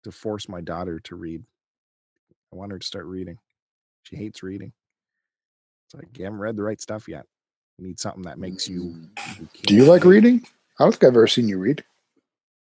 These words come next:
Speaker 1: I, you
Speaker 2: Except
Speaker 1: need
Speaker 2: off the
Speaker 1: to,
Speaker 2: internet.
Speaker 1: you, <laughs> you need to read something where you, where if you're away, you're just thinking about, "When can I get back to this book to keep reading?" I want her to experience that.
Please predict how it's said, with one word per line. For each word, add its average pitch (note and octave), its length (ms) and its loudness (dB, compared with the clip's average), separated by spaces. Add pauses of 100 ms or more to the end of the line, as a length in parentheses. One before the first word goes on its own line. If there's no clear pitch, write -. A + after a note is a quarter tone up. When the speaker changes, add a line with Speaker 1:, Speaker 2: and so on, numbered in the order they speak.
Speaker 1:
I, G2+ 100 -10
you G#2+ 60 -8 (920)
Speaker 2:
Except G#2 220 0
Speaker 1:
need A#2+ 40 0
Speaker 2:
off A#2 140 2
the A#2 60 -8
Speaker 1:
to, A#2 60 -2
Speaker 2:
internet. C3 380 -2 (380)
Speaker 1:
you, A2 140 -12 (300)
<laughs> - 300 -8
you F3+ 100 -4
need D3+ 260 -6
to C#3+ 80 -2
read C3 260 -6
something A2+ 320 -8
where A2 100 -6
you, G#2 360 -12 (180)
where G#2+ 160 -10
if C3 220 -12
you're C3 180 -6
away, A2+ 360 -2
you're F#2+ 180 -8
just - 280 -4
thinking A2 340 -12
about, F#2 220 -14
"When F#2+ 180 -14
can F#2+ 140 -18
I F2+ 60 -14
get F2 160 -14
back F2 220 -16
to D#2+ 60 -18
this E2+ 160 -18
book G2 240 -18
to - 60 -20
keep E2 220 -16
reading?" F2 300 -18 (800)
I F#2+ 80 -10
want G2 160 -10
her G2 120 -10
to E2+ 120 -14
experience G2 600 -14
that. E2 220 -14